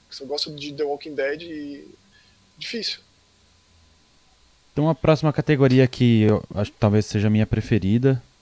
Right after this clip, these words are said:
Speaker 2: que é o Fresh Indie Game, que é jogos de empresas que lançaram o seu primeiro jogo em dois mil e dezenove.
Speaker 1: Tem uma
Speaker 2: Apesar,
Speaker 1: polêmica aí, hein?
Speaker 2: é, apesar, exatamente o que eu ia falar.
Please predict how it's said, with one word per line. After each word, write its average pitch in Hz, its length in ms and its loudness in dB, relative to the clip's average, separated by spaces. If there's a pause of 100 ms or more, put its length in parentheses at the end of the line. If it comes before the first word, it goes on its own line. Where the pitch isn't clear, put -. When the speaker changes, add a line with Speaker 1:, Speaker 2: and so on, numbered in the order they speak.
(200)
Speaker 2:
que - 100 -2
é 113 60 6
o 110 60 6
Fresh - 580 2
Indie 123 280 2
Game, 98 400 2 (380)
que - 140 -8
é 92 440 -4 (420)
jogos 113 520 0
de 101 160 -2
empresas 113 640 0
que - 140 -8
lançaram 101 500 -2
o 98 40 -6
seu 104 180 -6
primeiro 107 420 2
jogo 104 260 0
em 107 80 2
dois 101 200 0
mil 101 80 0
e 98 40 0
dezenove. 95 460 -2 (720)
Speaker 1:
Tem - 100 2
uma 359 60 6
Speaker 2:
Apesar, 156 180 8
Speaker 1:
polêmica - 360 10
aí, 359 180 6
hein? 370 160 0
Speaker 2:
é, 117 240 6
apesar, 107 960 4
exatamente 104 520 -2
o - 40 -16
que 143 80 0
eu - 20 2
ia 135 40 0
falar. 107 440 0